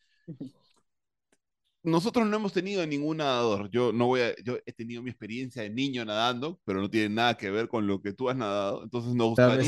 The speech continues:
Speaker 2: gustaría
Speaker 3: modestia
Speaker 2: conocer
Speaker 3: tuya, porque has llegado a ser campeón nacional a tu
Speaker 2: Tengo
Speaker 3: edad
Speaker 2: que, es
Speaker 3: de
Speaker 2: que, es que ya quería llegar a eso, pero yo me tengo que ser, me, tengo que entrar de a poco, pe, porque si no me parece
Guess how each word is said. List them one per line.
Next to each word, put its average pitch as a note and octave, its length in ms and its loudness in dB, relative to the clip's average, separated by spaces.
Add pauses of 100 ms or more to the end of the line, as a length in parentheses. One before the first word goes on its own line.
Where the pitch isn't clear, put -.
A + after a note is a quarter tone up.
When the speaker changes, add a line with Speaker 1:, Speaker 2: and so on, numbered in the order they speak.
(120)
Speaker 2:
gustaría D#3 60 6
Speaker 3:
modestia C3+ 360 8
Speaker 2:
conocer D#3 120 10
Speaker 3:
tuya, C#3 160 10
porque B2+ 160 8
has C3+ 60 8
llegado C#3 180 8
a C3 40 8
ser - 140 4
campeón C3+ 280 6
nacional A2+ 420 8
a F#2+ 160 6
tu G#2 100 6
Speaker 2:
Tengo - 120 12
Speaker 3:
edad A#2 60 10
Speaker 2:
que, D#3+ 180 10
es - 60 2
Speaker 3:
de F#3 100 6
Speaker 2:
que, - 80 0
es F3 80 2
que D#3+ 180 -4 (100)
ya G#3 140 6
quería A3+ 220 4
llegar F#3 280 6
a F#3 80 6
eso, F3 200 0
pero D#3 120 -2
yo E3+ 100 2
me D3 100 -2
tengo G3 140 2
que F#3 80 4
ser, F#3 180 0
me, E3+ 180 2 (200)
tengo G#3 120 8
que F#3 100 4
entrar F3+ 200 6
de G3 60 8
a D#3+ 80 4
poco, F3 320 6
pe, C3+ 80 2
porque B2 180 -4
si C#3+ 80 -4
no F3 140 2
me D3 40 -12
parece D#3+ 240 2